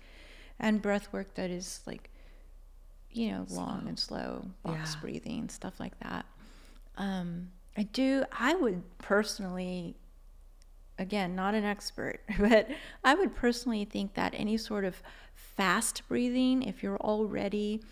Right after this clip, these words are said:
Speaker 1: um, prone to anxiety or any sort of, like, already in a hypervigilance or, um,
Speaker 2: Mm.
Speaker 1: s-, fight or flight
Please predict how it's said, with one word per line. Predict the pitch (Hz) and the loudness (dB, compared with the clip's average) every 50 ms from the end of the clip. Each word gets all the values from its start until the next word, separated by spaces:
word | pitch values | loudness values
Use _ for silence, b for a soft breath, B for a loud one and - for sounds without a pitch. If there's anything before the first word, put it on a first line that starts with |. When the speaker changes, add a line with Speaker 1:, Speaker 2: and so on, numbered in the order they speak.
| B B B B B B B B - - | B B B B B B B B -8 -4
Speaker 1:
um, | 185 185 185 180 180 180 180 175 170 170 180 180 b b b b b b b b b b - | -4 -2 -2 -2 -4 -4 -4 -6 -6 -6 -8 -10 b b b b b b b b b b -12
prone | - - 202 196 202 202 196 | -6 -2 -2 0 0 0 -2
to | - - 202 | -2 -4 -4
anxiety | 190 185 185 185 - 196 202 202 202 208 208 208 202 208 202 202 202 190 - | -4 -4 -4 -4 -2 -2 0 0 0 0 0 0 0 -2 -2 0 -2 -2 -4
or | - - 185 190 185 180 180 175 175 175 170 - - | -4 -4 -4 -2 -2 -2 -2 -2 -2 -4 -4 -6 -6
any | - 180 185 185 | -6 -4 -4 -4
sort | 190 - - 190 185 180 175 | -6 -6 -6 -6 -6 -4 -4
of, | 175 175 175 - | -4 -6 -6 -8
like, | - - - - - - - b b b b b b b b b b b b b - - - - | -8 -8 -8 -8 -10 -12 -14 b b b b b b b b b b b b b -20 -20 -10 -2
already | 190 202 202 208 208 208 208 214 208 214 | 0 2 2 4 4 2 2 2 0 0
in | 185 | 0
a | 180 170 185 180 - | -2 -4 -6 -6 -4
hypervigilance | 196 196 190 - 202 190 165 185 185 180 202 202 196 202 202 208 208 180 - - - - | -4 -4 -2 -2 -4 -2 -2 -2 -2 -2 -2 -2 0 0 0 0 -2 -2 -4 -6 -6 -6
or, | - 175 175 175 175 175 | -6 -4 -4 -2 -2 0
um, | 175 170 165 165 160 165 - - | 0 0 0 -2 -2 -4 -6 -4
Speaker 2:
Mm. | - | -2
Speaker 1:
s-, | - 160 - - - - - - - - - | -2 0 2 2 0 0 -2 -2 -2 -2 2
fight | 214 202 202 202 | 2 4 4 4
or | 196 208 | 4 2
flight | 202 - - 202 202 202 208 202 - | 0 4 6 8 8 8 8 6 4